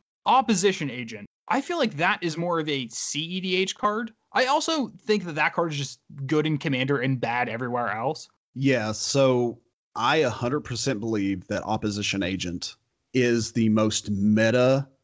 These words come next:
Speaker 2: dependent card. People have been losing their minds over this card, but if your meta doesn't play tutors, this card's fucking useless.
Speaker 1: Absolutely.
Speaker 2: If you are playing C D H, yeah,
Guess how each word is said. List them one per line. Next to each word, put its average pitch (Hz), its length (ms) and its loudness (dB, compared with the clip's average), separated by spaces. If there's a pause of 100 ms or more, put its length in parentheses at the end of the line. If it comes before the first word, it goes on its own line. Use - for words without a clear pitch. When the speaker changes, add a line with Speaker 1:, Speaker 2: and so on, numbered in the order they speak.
(180)
Speaker 2:
dependent 117 720 -2
card. 104 560 -6 (240)
People 110 340 -6
have 107 180 -4
been 92 200 -8
losing 123 300 0
their 120 140 0
minds 107 380 -2
over 110 200 -4
this 147 180 -2
card, 180 420 0 (360)
but 135 120 2
if 113 180 -4
your 160 180 2
meta 156 460 2
doesn't 131 420 -2
play 117 240 -2
tutors, 175 720 -2 (240)
this - 180 -4
card's 110 320 -2
fucking 120 580 -2
useless. - 720 -4 (380)
Speaker 1:
Absolutely. 214 540 0 (360)
Speaker 2:
If 123 220 -2
you 165 160 6
are 180 140 6
playing 135 520 0
C 139 280 0
D 131 200 0
H, 151 280 -2
yeah, 156 420 -2